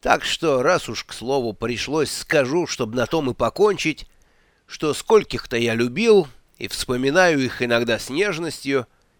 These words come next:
иногда с безразличием, а чаще всего с улыбкою сообщника, и, по крайнему моему разумению, на большее и не может рассчитывать уважающий себя мужчина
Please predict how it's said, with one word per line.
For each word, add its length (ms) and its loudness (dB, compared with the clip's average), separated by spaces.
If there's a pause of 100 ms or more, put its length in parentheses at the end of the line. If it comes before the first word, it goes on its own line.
иногда 480 2
с 40 -8
безразличием, 960 -6 (600)
а 140 -2
чаще 380 -6
всего 360 -6
с 140 -10
улыбкою 520 -2
сообщника, 1000 0 (560)
и, 100 -6
по 200 0
крайнему 560 -2
моему 420 -2
разумению, 840 0 (200)
на 220 2
большее 640 0
и 160 -12
не 160 -4
может 420 -2
рассчитывать 680 -4
уважающий 680 -2
себя 280 -2
мужчина 640 -2